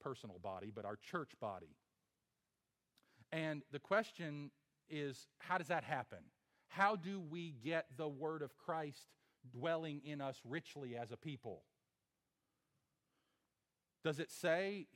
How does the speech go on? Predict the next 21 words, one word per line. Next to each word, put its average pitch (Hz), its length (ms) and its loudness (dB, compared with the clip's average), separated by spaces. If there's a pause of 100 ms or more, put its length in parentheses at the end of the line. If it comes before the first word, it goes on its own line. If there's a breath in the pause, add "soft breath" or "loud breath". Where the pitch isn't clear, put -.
(140)
hearing 185 560 0 (440)
sermons 175 600 0
on 147 180 -2
Sunday 156 460 0
that 135 160 -6
focus 151 400 -2
on 143 180 -2
the 131 60 -4
gospel? 113 600 -2 (1500)
No. 107 380 -4 (1120)
Although 113 200 -2
that's 113 180 -4
part 98 260 -4
of 80 60 -14
it. 76 140 -20 (880)
Because 113 240 -6
I 127 160 0
am 123 100 -2
one 127 220 -2
of 123 160 -4
you 113 380 -6